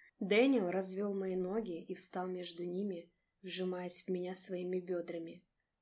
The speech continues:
Доказательство того, что он не врёт, сейчас очень хорошо ощущалось сквозь его тренировочные штаны. «Думаю, я переоценил себя, и это доставит чуть больше проблем», пробормотал он, немного отстранившись от меня.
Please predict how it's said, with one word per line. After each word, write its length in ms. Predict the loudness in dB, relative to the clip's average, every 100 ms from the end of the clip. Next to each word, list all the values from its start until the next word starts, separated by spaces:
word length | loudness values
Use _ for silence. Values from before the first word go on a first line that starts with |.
| 0
Доказательство 800 | 0 0 0 -2 2 2 2
того, 360 | -6 -4 -6 -6
что 240 | -6 -4
он 100 | -6
не 120 | -4 -6
врёт, 380 | -4 -6 -6 -16 _ _
сейчас 680 | -8 -6 -6 -8 -2 -2 -2 -4
очень 400 | -8 -6 -8 -8
хорошо 440 | -10 -8 -8 -6
ощущалось 800 | -6 -6 -4 -6 -6 0 2 2 _ _ -6
сквозь 460 | -4 0 6 6
его 400 | 4 -4 -6 -8 -10
тренировочные 800 | -4 -4 -2 -4 -6 -6 -6 -6
штаны. 500 | -6 -4 -6 -6 -14 _ _ _ _ _ _ -8
«Думаю, 460 | 0 0 0 -2
я 120 | -4
переоценил 680 | -2 -2 -2 0 0 0 0
себя, 460 | 0 0 -4 -10 -10
и 140 | -8
это 240 | -8 -6 -8
доставит 640 | -4 -4 -2 -6 -8 -10
чуть 280 | -4 -4 -2
больше 400 | -4 -4 -6 -6
проблем», 560 | -6 -6 -4 -6 -10 _ _ _
пробормотал 680 | -6 -4 -4 -4 -4 -4 -4
он, 220 | -6 -10 _ _ _
немного 440 | -6 -4 -4 -4 -4
отстранившись 720 | -4 -4 -6 -6 -6 -4 -4
от 120 | -2
меня. 360 | -2 -2 -6